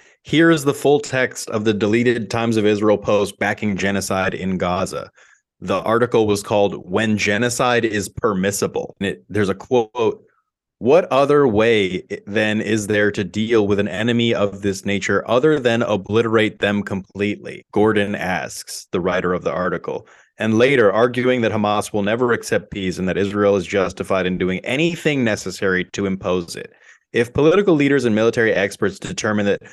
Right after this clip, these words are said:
the only way to achieve its goal of sustaining quiet is through genocide, is it then permissible to achieve those responsible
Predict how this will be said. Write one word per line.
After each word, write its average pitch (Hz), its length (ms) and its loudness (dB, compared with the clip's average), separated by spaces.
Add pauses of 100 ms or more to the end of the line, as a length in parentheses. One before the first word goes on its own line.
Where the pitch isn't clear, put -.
(140)
the - 160 -2
only 156 380 2
way 123 320 4
to 104 160 0
achieve 117 520 0 (300)
its 104 220 -2
goal 95 480 0 (340)
of 104 100 -4
sustaining 110 640 -4
quiet 139 680 0 (640)
is 131 280 -2
through 110 360 -2
genocide, 87 920 -2 (560)
is 156 240 2
it 170 240 2
then 123 280 0
permissible 98 800 0
to 98 260 -4
achieve 117 640 -2
those 90 400 0
responsible 90 1300 -2